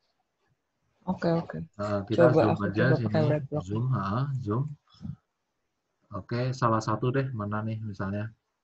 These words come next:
Speaker 2: Masukin
Speaker 1: Ini.
Speaker 2: satu-satu aja.
Speaker 1: Heeh.
Speaker 2: Karena nanti pada prakteknya pun kita akan butuh masukinnya ini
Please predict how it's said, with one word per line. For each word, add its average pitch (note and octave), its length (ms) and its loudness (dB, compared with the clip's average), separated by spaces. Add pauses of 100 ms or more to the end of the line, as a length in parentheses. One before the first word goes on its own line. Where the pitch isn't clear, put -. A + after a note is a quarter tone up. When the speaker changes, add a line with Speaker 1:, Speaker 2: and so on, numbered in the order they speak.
(840)
Speaker 2:
Masukin A2 400 -2
Speaker 1:
Ini. - 80 -2
Speaker 2:
satu-satu E3 440 2 (120)
aja. A#2+ 160 0
Speaker 1:
Heeh. - 80 0
Speaker 2:
Karena B2 240 6 (160)
nanti F3 160 4
pada D3 240 6
prakteknya A#2+ 560 2
pun F3 240 2 (560)
kita C#3 160 4
akan E3 240 4
butuh B2 240 2
masukinnya B2+ 640 2
ini E3 80 0